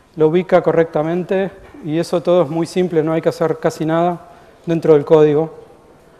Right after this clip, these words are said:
Y ag-, además agrega en los separadores, podemos agregar, eh, le dicen bubbles, son como burbujas, donde podemos agregar contadores, contadores de, o sea, en este caso nos dice que hay siete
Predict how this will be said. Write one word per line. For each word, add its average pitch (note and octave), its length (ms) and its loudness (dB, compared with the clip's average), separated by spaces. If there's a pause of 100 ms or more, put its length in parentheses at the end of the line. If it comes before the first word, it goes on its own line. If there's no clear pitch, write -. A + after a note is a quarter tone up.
(240)
Y F3 220 2
ag-, F3 220 6
además E3+ 460 2
agrega F#3+ 760 4 (420)
en E3 120 -2
los D#3+ 120 2
separadores, F3+ 640 4
podemos E3+ 440 2
agregar, F3 520 4 (300)
eh, D3+ 100 -2
le D3 120 0
dicen E3+ 340 -2
bubbles, F3+ 380 4
son - 460 -6
como C#3+ 400 0
burbujas, F3 680 0 (520)
donde D#3+ 220 0
podemos E3+ 320 2
agregar D#3+ 300 4
contadores, D#3+ 800 4
contadores D3+ 480 2
de, C#3 240 0
o - 400 -16
sea, C#3+ 340 0
en D3+ 80 0
este D3+ 160 -2
caso F3 320 2
nos D3+ 120 0
dice D#3+ 200 0
que D3+ 80 0
hay D3 120 4
siete F#3 520 0